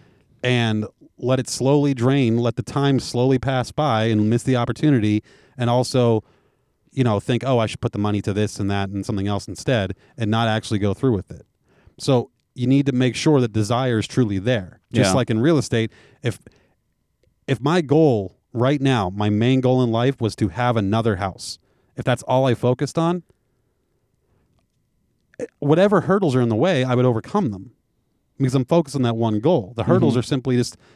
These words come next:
Speaker 1: something I have to get over. So finding the money to fund it, there's a million different ways I could fund it. The money isn't the hurdle.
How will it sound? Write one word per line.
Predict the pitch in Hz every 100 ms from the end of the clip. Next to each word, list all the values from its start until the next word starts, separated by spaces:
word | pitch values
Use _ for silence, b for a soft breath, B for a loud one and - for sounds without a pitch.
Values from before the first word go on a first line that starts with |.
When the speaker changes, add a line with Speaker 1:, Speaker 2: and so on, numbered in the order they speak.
| b
Speaker 1:
something | - 143 139
I | 123
have | 123
to | 107
get | 110
over. | 160 117 90 - _ _ -
So | - 127 113 b b b
finding | - 156 165 143
the |
money | 120 160 131
to |
fund | - 170 156
it, | 107 107 _ _ _ _ _
there's | 143 147
a |
million | 165 190
different | 147 131
ways | 139 156 131
I |
could | 117
fund | - 208 117
it. | 98
The | 117
money | 120 175 165
isn't | 139 135 -
the | 104
hurdle. | 117 - -